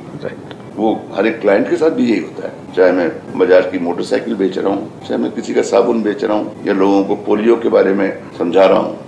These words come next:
Speaker 2: मुझे समझना है कि हमको करना क्या है और हमारी काबिलियत क्या है और लोगों को पसंद क्या आएगा।
Speaker 1: Which is that one advertisement or one creative that you have come up with that you are most, you will be proud of everything, but one that comes out?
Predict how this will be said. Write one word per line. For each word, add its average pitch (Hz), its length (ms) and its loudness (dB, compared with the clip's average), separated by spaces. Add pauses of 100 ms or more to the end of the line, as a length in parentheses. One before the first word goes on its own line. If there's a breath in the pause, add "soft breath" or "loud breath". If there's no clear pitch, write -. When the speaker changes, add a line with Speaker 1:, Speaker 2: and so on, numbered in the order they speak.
(140)
Speaker 2:
मुझे 123 160 2
समझना 123 400 0
है 156 100 2
कि 151 100 -2
हमको 139 240 -2 (580)
करना 127 240 6
क्या - 220 2
है - 160 -4 (120)
और 110 200 6
हमारी 110 280 4
काबिलियत 120 540 2
क्या 98 140 0
है - 160 -4 (260)
और 101 160 2
लोगों 113 200 4
को 117 120 -2
पसंद 98 380 2
क्या - 120 -4
आएगा। - 260 -8 (400)
Speaker 1:
Which 165 180 -2
is 151 100 -2
that 156 200 2 (100)
one 156 300 6 (360)
advertisement 127 760 -2
or 127 240 2
one 175 160 2 (120)
creative 147 360 2
that 120 260 0
you 131 60 0
have 127 180 -4
come 117 100 -2
up 117 180 -8
with 127 100 -6 (420 loud breath)
that 165 120 2
you 208 80 6
are 143 260 2
most, 160 400 0
you 160 120 2
will 180 180 2
be 185 60 -6
proud 147 240 4
of - 200 -2
everything, 156 400 0
but 123 100 6 (340)
one 170 460 2
that 143 220 -2
comes 160 200 0
out? 113 340 0